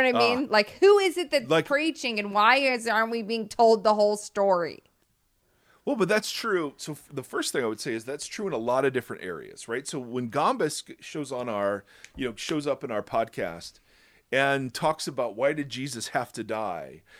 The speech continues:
Speaker 1: Mm-hmm.
Speaker 2: using the cosmic powers and principalities, right?
Speaker 1: Right.
Speaker 2: What, what he's not doing is he's, he's not contradicting something that's been said before.
Speaker 1: Right.
Speaker 2: But, but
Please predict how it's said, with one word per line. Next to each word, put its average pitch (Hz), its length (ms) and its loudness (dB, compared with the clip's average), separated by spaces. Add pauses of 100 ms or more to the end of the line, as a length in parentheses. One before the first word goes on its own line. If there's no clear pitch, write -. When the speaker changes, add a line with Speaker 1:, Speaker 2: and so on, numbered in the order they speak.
(160)
Speaker 1:
Mm-hmm. 131 140 -2
Speaker 2:
using 143 680 0 (440)
the 139 200 -2
cosmic 151 680 -2
powers 143 600 2
and 117 120 -6
principalities, 127 1000 -6
right? 139 340 0
Speaker 1:
Right. 170 380 -2 (300)
Speaker 2:
What, - 280 -4
what 202 180 2
he's 254 200 -4
not 196 180 2
doing 208 280 0
is 160 100 0
he's, 156 160 -8
he's 156 160 -10
not - 240 -6
contradicting 131 1300 -4 (360)
something 185 440 0
that's 139 260 -6
been 131 260 -6
said 123 280 -8
before. 98 680 -2 (100)
Speaker 1:
Right. 180 260 2
Speaker 2:
But, - 280 0
but 156 240 -2